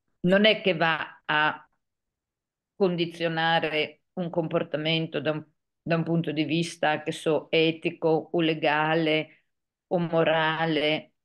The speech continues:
È semplicemente un seguire il proprio credo, ma non è così in contrasto con quello della, eh, della comunità.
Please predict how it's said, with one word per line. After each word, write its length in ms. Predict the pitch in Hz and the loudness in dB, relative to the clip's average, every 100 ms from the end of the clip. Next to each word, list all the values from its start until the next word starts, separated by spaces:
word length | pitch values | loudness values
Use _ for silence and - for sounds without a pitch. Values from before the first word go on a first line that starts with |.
| _ _ _ _ _ _ _ _ - | _ _ _ _ _ _ _ _ -4
È 80 | 190 | -2
semplicemente 760 | 170 185 180 190 214 190 196 180 | 0 -2 -2 0 2 2 2 0
un 120 | 170 | -2
seguire 800 | - 170 175 180 156 143 135 131 | -2 0 2 4 4 4 2 -2
il 420 | 131 127 110 135 | -4 -10 -10 -6
proprio 440 | - 185 175 262 | 2 2 4 0
credo, 640 | - 151 156 220 156 139 - - _ _ | 0 0 4 2 2 0 -2 -14 _ _
ma 160 | 170 | -2
non 220 | 156 156 196 | 0 2 2
è 240 | 220 - | 2 0
così 680 | - 165 156 165 160 - _ _ | -2 -2 0 0 0 -2 _ _
in 200 | 202 190 | 2 2
contrasto 920 | 185 185 170 180 170 170 - - 151 - | 4 2 2 2 2 2 -2 -4 -4 0
con 800 | 185 170 165 165 160 151 - _ _ | 2 4 2 -2 0 -2 -6 _ _
quello 720 | 170 160 156 156 151 147 147 | 0 0 2 2 2 0 -2
della, 920 | 139 147 151 151 143 143 139 135 - _ _ _ _ _ - _ _ _ _ | -2 0 0 -2 0 0 -2 -4 -10 _ _ _ _ _ -20 _ _ _ _
eh, 1200 | - 50 50 50 50 52 50 52 - 50 50 - - | -20 -18 -16 -16 -14 -14 -14 -16 -16 -16 -14 -14 -12
della 300 | 147 156 156 | 0 2 2
comunità. 760 | 170 156 151 147 131 123 123 | 0 2 0 -2 -2 -2 -6